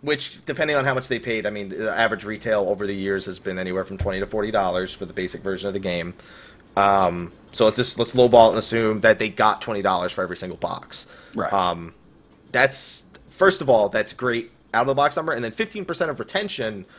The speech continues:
Speaker 1: over however much ye-, however many years is a lot of retention. And we're gonna talk more about specifics a little bit later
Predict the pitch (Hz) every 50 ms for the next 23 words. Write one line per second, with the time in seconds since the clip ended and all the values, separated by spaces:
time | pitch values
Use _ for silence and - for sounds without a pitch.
0 | - _ _ _ 131 135 139 120 113 123 117 113 107 104 101 98 - - - 120
1 | 123 117 123 120 110 101 98 - 101 104 110 117 - 127 135 127 120 127 113 113
2 | 110 101 92 101 127 147 131 117 107 98 95 92 - - 95 98 95 95 87 82
3 | - - 90 85 85 80 80 87 85 90 92 95 95 90 90 85 - 85 - -
4 | 92 92 85 - - 73 67 - - - _ _ _ _ _ - - - 131 170
5 | 180 214 226 202 - 208 185 180 - 151 151 147 143 135 127 - - 117 - 127
6 | 117 113 92 117 104 104 98 92 87 78 71 82 90 85 82 90 - -